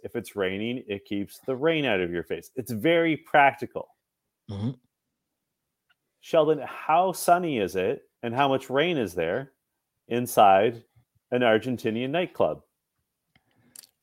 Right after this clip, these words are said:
Speaker 2: Maybe there was a outdoor patio.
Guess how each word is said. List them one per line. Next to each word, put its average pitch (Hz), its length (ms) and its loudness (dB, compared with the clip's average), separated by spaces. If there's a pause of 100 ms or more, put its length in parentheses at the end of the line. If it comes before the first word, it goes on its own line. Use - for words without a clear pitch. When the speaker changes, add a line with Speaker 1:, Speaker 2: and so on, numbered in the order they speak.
(840)
Speaker 2:
Maybe 139 680 4
there 131 340 6
was 127 800 4
a 123 500 -4
outdoor 151 340 2
patio. 190 460 0